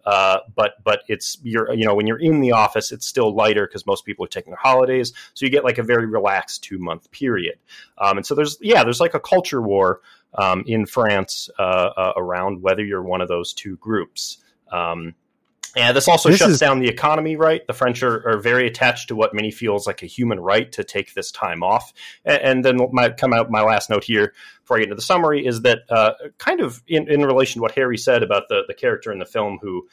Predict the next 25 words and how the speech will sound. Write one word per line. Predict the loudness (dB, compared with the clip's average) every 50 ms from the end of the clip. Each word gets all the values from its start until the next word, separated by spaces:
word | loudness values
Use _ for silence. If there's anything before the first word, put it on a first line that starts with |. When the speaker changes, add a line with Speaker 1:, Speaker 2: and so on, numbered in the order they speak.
| _ _ _ _
Speaker 1:
talks | -2 0 0 0 0 -2
about | 0 0 0 2
how | 0 0
he | 0
didn't | 0 -2 -4 -4 -2
really | -4 -2 -2 -2
see | -2 -4 -6 -4
the | -4 -2
ocean | 0 -2 -2 -2 -4 -6 -6
until | -6 -6 -4 -4 -4
he | -6
was | -6 -4 -2
sixty. | 0 0 0 0 -2 -2 0 0 0 0 -2 -4
He, | -6 -6 -6 -6 -8 -8 -6
you | -4
know, | -2 -2 -2
he, | -4 -6 -8 -8 -8 _ _ -20 _ _ _
he | -8 -6
doesn't | -2 0 0 0 0 -4 -4 -2
get, | 0 0 0 0
you | -2
know, | -2 -2 -4
these | -4 -8 -10
two-month | -10 -10 -8 -4 -4 -4 -4 -2
holidays, | 0 2 2 4 4 4 2 2 0 -2